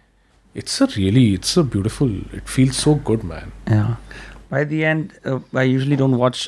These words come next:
Speaker 2: stuff with other people, लेकिन मैं और इताहत बैठ के देख रहे थे। And, like, अभी खत्म भी नहीं हुआ, जैसे वो किस वाला सीन है, मैं इसको already स्माइल कर रहा हूँ, बढ़िया है ना यार, अच्छा है ना यार।
Speaker 1: Hmm.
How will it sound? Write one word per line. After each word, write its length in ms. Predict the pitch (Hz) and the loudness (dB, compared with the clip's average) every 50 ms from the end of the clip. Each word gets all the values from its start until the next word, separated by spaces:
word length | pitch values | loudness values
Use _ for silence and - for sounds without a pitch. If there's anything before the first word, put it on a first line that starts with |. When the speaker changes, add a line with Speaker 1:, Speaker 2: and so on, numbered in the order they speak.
| - _ - | -12 _ -14
Speaker 2:
stuff 340 | - - - 131 123 113 110 | -12 -6 -2 -2 0 2 2
with 100 | 123 120 | 2 2
other 160 | 117 117 131 123 | 2 2 0 0
people, 140 | 113 135 135 | -2 -2 -2
लेकिन 200 | 131 127 127 123 | -2 0 0 0
मैं 120 | 120 123 | 2 2
और 80 | 123 120 | 2 2
इताहत 240 | 113 120 120 123 127 | 2 2 0 0 0
बैठ 160 | 127 123 120 | 0 0 0
के 60 | 127 | 0
देख 200 | 117 113 117 123 | -2 -2 -2 -2
रहे 200 | 135 117 131 135 | -2 -2 -4 -4
थे। 60 | 131 - _ _ _ _ _ _ _ _ _ _ _ _ _ _ _ - | -6 -10 _ _ _ _ _ _ _ _ _ _ _ _ _ _ _ -2
And, 120 | 143 156 | 0 0
like, 140 | 170 170 180 | 2 2 2
अभी 100 | 170 180 | 0 0
खत्म 300 | - - 165 - 185 185 | 0 0 0 0 0 2
भी 80 | 185 | 2
नहीं 60 | 180 180 | 2 2
हुआ, 120 | 175 175 | 2 2
जैसे 160 | 165 165 156 | 2 0 0
वो 40 | 165 | 0
किस 160 | - 156 - | 0 0 0
वाला 100 | 170 165 | 0 0
सीन 200 | 156 175 160 156 | 2 2 2 2
है, 80 | 156 151 | 4 4
मैं 100 | 156 151 | 4 2
इसको 200 | 143 - - 151 | 2 2 0 2
already 200 | 143 143 147 151 127 | 2 2 2 2 2
स्माइल 200 | 139 135 135 123 | 2 2 2 2
कर 80 | 123 | 2
रहा 120 | 123 120 135 | 0 0 0
हूँ, 120 | 139 135 | 0 2
बढ़िया 220 | 127 117 123 131 | 2 2 2 2
है 60 | 123 120 | 0 0
ना 60 | 117 | -2
यार, 240 | 120 127 139 135 - | -2 -4 -6 -8 -8
अच्छा 220 | 156 - - - | -10 -4 -2 0
है 80 | 139 123 | 2 2
ना 120 | 120 131 135 | 2 0 0
यार। 140 | 135 143 143 | -2 -2 -4
Speaker 1:
Hmm. 280 | 127 123 117 110 107 | -6 -8 -8 -10 -10